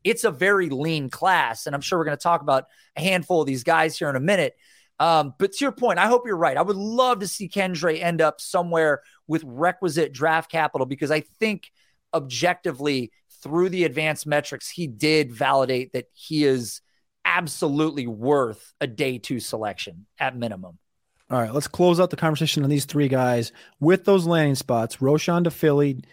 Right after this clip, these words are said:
Speaker 2: Kendre to Dallas, and Charbonnet to Miami, all within ten picks of each other. What's the rank, what's the order of those three guys after that?
Speaker 1: Oh, man. <clears throat>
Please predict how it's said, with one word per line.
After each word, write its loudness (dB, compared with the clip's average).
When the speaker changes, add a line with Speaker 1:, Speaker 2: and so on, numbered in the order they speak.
Speaker 2:
Kendre 2
to 4
Dallas, 2
and -2
Charbonnet 2
to 0
Miami, 0
all 6
within 2
ten 2
picks 0
of -4
each -4
other. -4
What's 2
the 2
rank, 4
what's 0
the 2
order 6
of 2
those 2
three -4
guys 0
after -2
that? -4
Speaker 1:
Oh, -2
man. -4
<clears throat> -20